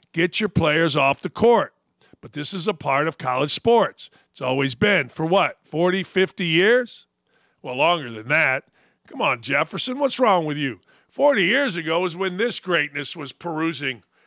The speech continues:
the courts at Indiana University. We had one court storming at home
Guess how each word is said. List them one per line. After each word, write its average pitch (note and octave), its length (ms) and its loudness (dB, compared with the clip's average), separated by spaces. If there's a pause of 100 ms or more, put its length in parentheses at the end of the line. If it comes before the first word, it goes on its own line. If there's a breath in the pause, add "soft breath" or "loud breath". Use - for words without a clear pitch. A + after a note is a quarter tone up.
(120)
the E3 120 -8
courts D3 640 -2 (280 soft breath)
at E3+ 140 0
Indiana D3+ 480 0
University. C#3+ 800 -2 (360 loud breath)
We B3 180 -2
had A3 220 2
one A#3+ 300 0
court A3 320 0
storming G3 480 0
at D3+ 140 0
home D3 340 -2